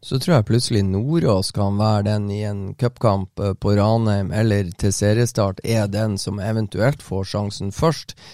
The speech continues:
hvis ikke P M I, Fa-, Faris P M I lykkes. Eh, så er en jeg ikke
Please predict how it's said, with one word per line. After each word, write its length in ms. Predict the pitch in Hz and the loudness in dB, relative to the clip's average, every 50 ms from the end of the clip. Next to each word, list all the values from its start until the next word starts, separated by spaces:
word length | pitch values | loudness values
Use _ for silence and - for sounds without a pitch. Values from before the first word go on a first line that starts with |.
| - _ _ | -20 _ _
hvis 320 | - 123 135 123 - - - 110 | 0 2 2 2 2 0 -2 -2
ikke 240 | 107 - - 113 98 90 107 | -2 -2 -2 -2 0 0 2
P 100 | 104 104 101 | 2 2 2
M 80 | 98 | 0
I, 80 | 92 92 | -2 -2
Fa-, 320 | - - 101 98 92 87 | -2 0 0 0 0 0
Faris 400 | - - 117 117 113 104 95 - | -2 0 0 0 0 0 0 4
P 160 | - 120 120 117 113 | 4 6 6 6 4
M 80 | 101 95 92 | 2 0 -4
I 0 | 90 - - - _ _ _ _ _ 120 | -8 -10 -14 -20 _ _ _ _ _ 2
lykkes. 540 | 127 127 - - 110 90 - - - - - _ - | 2 2 2 0 -2 -2 -2 -6 -12 -14 -16 _ -4
Eh, 540 | 117 110 113 113 113 113 113 113 113 110 110 | -2 0 2 4 4 4 4 4 2 2 0
så 220 | 107 - 131 139 131 - - - - _ _ _ _ _ _ _ - 143 | 0 0 0 -2 -2 -4 -8 -14 -20 _ _ _ _ _ _ _ -2 0
er 220 | 160 156 143 127 151 165 | 2 4 4 4 4 4
en 80 | 160 147 | 4 4
jeg 180 | 127 123 139 | 4 4 2
ikke 140 | 147 - 131 | 2 0 -2